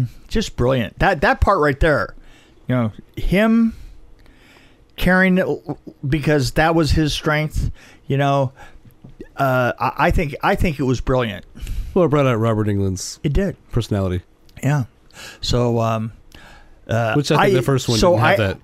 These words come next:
Speaker 1: so I think in this one, uh, this reminds me, uh, maybe of, of, uh, of, like, the latter Nightmare on Elm Streets,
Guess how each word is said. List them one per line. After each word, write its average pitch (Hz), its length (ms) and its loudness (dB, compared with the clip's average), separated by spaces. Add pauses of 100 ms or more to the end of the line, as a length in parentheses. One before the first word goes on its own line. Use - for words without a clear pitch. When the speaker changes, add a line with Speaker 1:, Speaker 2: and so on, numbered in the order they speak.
Speaker 1:
so 185 220 2
I 185 140 4
think 214 260 0
in 170 160 4
this 226 260 2
one, 147 460 0
uh, 131 460 2 (2000)
this 185 260 2
reminds 170 500 2
me, 156 440 0
uh, 95 500 -6
maybe 160 480 2
of, 135 220 2
of, 135 380 0
uh, 135 180 0
of, 123 400 0
like, 123 280 -2
the 135 80 0
latter 127 540 0 (600)
Nightmare 131 340 0
on 120 60 -2
Elm 113 180 -2
Streets, - 520 -8